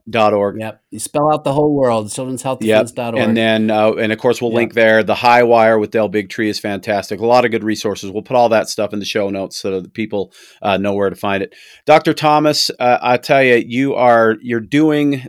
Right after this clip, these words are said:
Speaker 1: the right thing. I can tell that even with the, uh, duress that you've been under, uh, you've still got that big smile on your face because you know that you're standing in
Speaker 2: <laughs>
Speaker 1: truth. And I appreciate what you're doing very, very much. Appreciate you joining me on the Dearly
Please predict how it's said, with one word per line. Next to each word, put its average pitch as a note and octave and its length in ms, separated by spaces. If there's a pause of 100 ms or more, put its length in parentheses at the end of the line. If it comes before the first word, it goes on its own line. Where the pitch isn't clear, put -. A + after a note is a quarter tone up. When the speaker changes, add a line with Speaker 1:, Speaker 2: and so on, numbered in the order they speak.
Speaker 1:
the A2+ 140
right B2+ 360
thing. C3 480
I A2+ 140
can A2 240
tell C3+ 340
that A2+ 160
even A#2+ 400
with A2 220
the, G#2 340
uh, G2 200 (120)
duress A2+ 480
that - 160
you've A2+ 220
been A#2 180
under, A#2+ 440 (320)
uh, G2 440
you've G#2 160
still B2 200
got A2+ 200
that G#2+ 180
big A2 160
smile A2 380
on G#2+ 160
your G#2+ 100
face A2 360
because G#2+ 340
you G#2 80
know G#2+ 380 (180)
that G2 60
you're G#2 100
standing B2 400
in G#2+ 80
Speaker 2:
<laughs> - 100
Speaker 1:
truth. G#2 300
And G2 100
I G2 60
appreciate A2 460
what F#2+ 180
you're G#2 80
doing G2+ 460
very, A2 360
very G2 200
much. G2 320 (200)
Appreciate A#2 360
you F#2 80
joining G2+ 340
me G2 100
on F#2+ 200
the F#2 80
Dearly G2 440